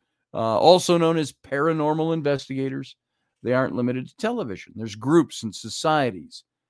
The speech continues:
that specialize in investigating paranormal claims that, that have popped up all over the world. I know in Minnesota alone, back the year that Ghost Hunters first aired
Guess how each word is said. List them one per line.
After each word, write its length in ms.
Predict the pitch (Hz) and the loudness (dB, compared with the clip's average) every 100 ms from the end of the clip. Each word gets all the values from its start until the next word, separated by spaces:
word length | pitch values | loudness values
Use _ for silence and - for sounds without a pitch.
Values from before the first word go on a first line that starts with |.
| _ _ - | _ _ -16
that 100 | 104 | -12
specialize 580 | - 147 - 139 139 127 | -2 0 2 2 2 0
in 100 | 110 | -6
investigating 880 | 104 143 - 135 143 135 120 113 - _ _ - | -4 -6 -6 -6 -4 -2 -2 -4 -8 _ _ -4
paranormal 520 | 156 151 151 147 135 | 0 2 2 0 -2
claims 400 | - 139 143 123 | -4 -4 -4 -6
that, 140 | 113 - _ 135 | -10 -12 _ -6
that 100 | 123 | -6
have 160 | 113 | -6
popped 300 | - 123 - | -8 -10 -6
up 120 | 127 117 | -6 -2
all 260 | 123 143 | -2 -2
over 140 | 143 143 | -4 -6
the 80 | |
world. 600 | 131 131 139 127 80 69 _ _ _ _ _ _ | -4 0 2 2 -2 -10 _ _ _ _ _ _
I 120 | 170 | 2
know 140 | 190 180 | 6 4
in 140 | 165 | 4
Minnesota 640 | 175 202 - 202 180 175 - | 2 0 -2 2 2 2 0
alone, 640 | 143 139 151 147 107 58 - _ _ - | -2 0 0 0 -4 -8 -16 _ _ 2
back 300 | 156 175 - | 4 4 0
the 120 | 131 | -2
year 380 | 131 165 208 214 | -2 -4 -4 -2
that 300 | 160 120 123 | -4 -4 0
Ghost 360 | 151 170 - | 2 2 -2
Hunters 480 | - 123 - 107 98 | -6 -6 -6 -10 -12
first 480 | - _ 180 208 - - | -18 _ 0 0 -8 -4
aired 480 | 139 147 147 143 | -2 0 -2 -6